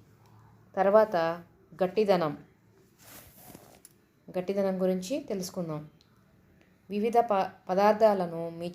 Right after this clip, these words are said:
చేతితో నొక్కినప్పుడు కొన్నింటిని సంపీడనం, పరిమాణం చిన్నగా అవడం, చెందడం కష్టంగాను, మరికొన్నింటిని సంపీడనం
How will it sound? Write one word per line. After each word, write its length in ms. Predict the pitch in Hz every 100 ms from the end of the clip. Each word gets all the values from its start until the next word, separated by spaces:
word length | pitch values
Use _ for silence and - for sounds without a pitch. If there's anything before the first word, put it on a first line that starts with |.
| 190
చేతితో 300 | 180 - 208
నొక్కినప్పుడు 840 | 180 170 185 175 175 156 151 156 151 - _ _ _ -
కొన్నింటిని 640 | 185 190 196 185 175 180
సంపీడనం, 800 | 185 190 202 208 233 202 196 170 151 - _ _ _ -
పరిమాణం 520 | 180 185 196 196 208
చిన్నగా 480 | 202 180 180 180 180
అవడం, 380 | 160 147 156 175 -
చెందడం 540 | 156 156 160 156 160 165 - _ _ _ _ _ _ _ - - -
కష్టంగాను, 720 | 180 - 208 208 196 196 196 -
మరికొన్నింటిని 760 | 175 196 214 214 208 202 196 190
సంపీడనం 600 | 196 208 233 226 233